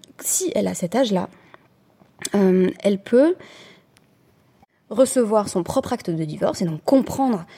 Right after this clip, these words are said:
ce que signifie être divorcée, même si elle avait été auparavant, euh, fiancée, euh, par son père. Donc là, on a, euh, là encore,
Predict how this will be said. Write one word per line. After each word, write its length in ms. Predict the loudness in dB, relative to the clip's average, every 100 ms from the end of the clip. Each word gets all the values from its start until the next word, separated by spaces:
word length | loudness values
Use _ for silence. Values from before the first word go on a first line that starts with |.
| -20 -20
ce 80 | -12
que 80 | -4
signifie 360 | -2 -2 -4
être 260 | -8 -8 -8
divorcée, 460 | -8 -8 -6 -6 -6 _ _ -20 0
même 320 | 6 6 6
si 320 | 2 0 0 0
elle 100 | 0
avait 240 | 0 2 0
été 240 | 2 0
auparavant, 840 | 0 -4 -4 -8 -4 2 4 2 0
euh, 220 | -4 -4 -8
fiancée, 640 | -4 -2 -2 0 0 0 -4 -16 -20 -14 -10
euh, 180 | -10 -12 _
par 160 | -6 -4
son 160 | -2 -2
père. 260 | -6 -20 -10
Donc 220 | -8 -2
là, 200 | 0 0
on 220 | 0 0
a, 240 | 0 0 -4
euh, 420 | -6 -6 -8 -10 -12 -16 -20 -20 -16 -6
là 120 | -4
encore, 340 | 0 0 -2